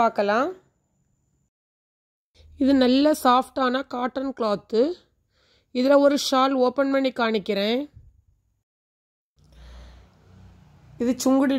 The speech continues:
டிசைன் கொடுத்துருக்கு. இதனுடைய லென்த் வந்து ரெண்டு மீட்டர், விட்த் வந்து ஒன் பாயிண்ட்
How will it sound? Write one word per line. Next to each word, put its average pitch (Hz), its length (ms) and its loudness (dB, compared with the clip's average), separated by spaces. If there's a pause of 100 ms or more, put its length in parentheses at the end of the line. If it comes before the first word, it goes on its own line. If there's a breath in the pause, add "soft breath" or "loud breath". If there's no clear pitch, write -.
டிசைன் 247 340 0
கொடுத்துருக்கு. 202 520 -2 (2500)
இதனுடைய 233 600 2 (240)
லென்த் 262 600 -2
வந்து 208 260 -4 (180)
ரெண்டு 233 260 -2
மீட்டர், 226 520 -2
விட்த் 240 420 -2
வந்து 202 200 -2 (140)
ஒன் 233 180 -6
பாயிண்ட் 254 340 -2